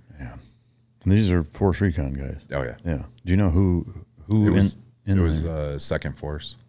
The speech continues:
Speaker 1: I mean, um, the guy that actually was, uh, was killed, w-, uh, what role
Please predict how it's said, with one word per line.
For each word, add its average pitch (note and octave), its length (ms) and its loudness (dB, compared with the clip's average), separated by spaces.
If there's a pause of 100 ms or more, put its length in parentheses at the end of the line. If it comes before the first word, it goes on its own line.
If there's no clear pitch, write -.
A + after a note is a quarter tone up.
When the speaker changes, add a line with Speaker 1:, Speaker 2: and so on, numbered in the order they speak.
(500)
Speaker 1:
I G#2 60 0
mean, E2 380 2
um, C#2+ 460 -4
the D#2+ 140 -4
guy D#2+ 240 0
that D2 100 0
actually C#2+ 400 -4
was, C2+ 460 -8 (1080)
uh, D2 80 -4
was C2+ 200 -6
killed, C#2+ 500 0
w-, - 180 -4
uh, C#2 260 -2 (100)
what E2+ 280 -4
role C#2+ 440 0